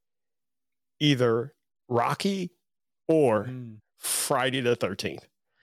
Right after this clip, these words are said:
Speaker 2: Mm.
Speaker 1: And so to explain <laughs> this, I still remember when the first Rocky came out. I still remember going to the theater to see it. And it was one, it was a great movie. I'm like,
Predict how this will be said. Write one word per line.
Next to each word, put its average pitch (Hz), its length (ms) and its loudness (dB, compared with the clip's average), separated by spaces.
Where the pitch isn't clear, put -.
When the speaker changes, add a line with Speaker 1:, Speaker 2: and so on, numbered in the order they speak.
Speaker 2:
Mm. 139 200 -6
Speaker 1:
And 135 100 0
so 156 180 2
to 147 120 2
explain 165 540 2
<laughs> - 20 4
this, 117 380 2
I 247 160 0
still 220 260 4
remember 151 400 4
when 123 160 4
the 113 80 2
first 139 540 -2
Rocky 113 360 -2
came 101 260 -4
out. - 260 -8
I 131 120 0
still 156 240 0
remember 139 400 0
going 117 240 2
to 135 100 -2
the 143 140 -4
theater 240 420 0
to 107 120 -2
see - 240 -4
it. - 120 -16
And 196 100 2
it - 60 0
was 226 160 4
one, 190 240 2
it 220 80 4
was 240 140 0
a 107 80 -4
great 156 520 0
movie. 160 260 0
I'm 135 120 -4
like, 127 200 -10